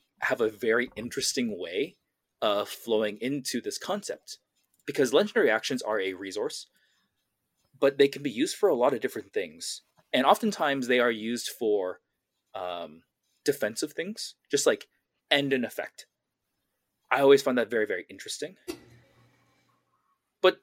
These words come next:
similarly, I, I do resonate with the idea that there is a pool of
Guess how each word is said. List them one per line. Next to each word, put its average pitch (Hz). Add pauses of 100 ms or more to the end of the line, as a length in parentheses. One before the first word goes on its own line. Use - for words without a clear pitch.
similarly, 131
I, 127
I 127
do 143
resonate 123
with 113
the 110
idea 98
that 95 (640)
there 135
is 120
a 104
pool 139
of 107